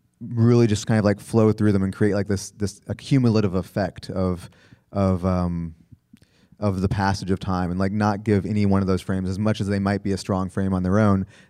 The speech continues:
that much importance or that much weight. So you just feel like you're getting all of this, you know,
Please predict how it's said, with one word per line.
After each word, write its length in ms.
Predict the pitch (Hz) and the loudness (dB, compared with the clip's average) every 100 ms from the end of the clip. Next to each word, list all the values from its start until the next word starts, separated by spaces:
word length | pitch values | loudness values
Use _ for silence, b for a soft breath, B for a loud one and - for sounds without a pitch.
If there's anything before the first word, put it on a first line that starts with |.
| b | b
that 300 | 117 107 104 | -2 0 0
much 240 | 104 101 98 | 0 -2 -4
importance 480 | 92 107 87 85 | -6 -4 -4 -4
or 60 | 95 | -6
that 180 | 95 98 | -6 -6
much 160 | 92 | -8
weight. 300 | 92 92 85 | -6 -6 -6
So 100 | - | -6
you 60 | 98 | -4
just 160 | 104 - | -4 -2
feel 180 | 104 | 0
like 180 | 98 92 | 0 0
you're 120 | 101 | -2
getting 120 | 95 90 | -2 -2
all 220 | 98 101 | 0 0
of 80 | 92 | 0
this, 300 | 90 - b b b b 113 | -4 -8 b b b b -4
you 100 | 107 | 0
know, 320 | 101 90 | 0 0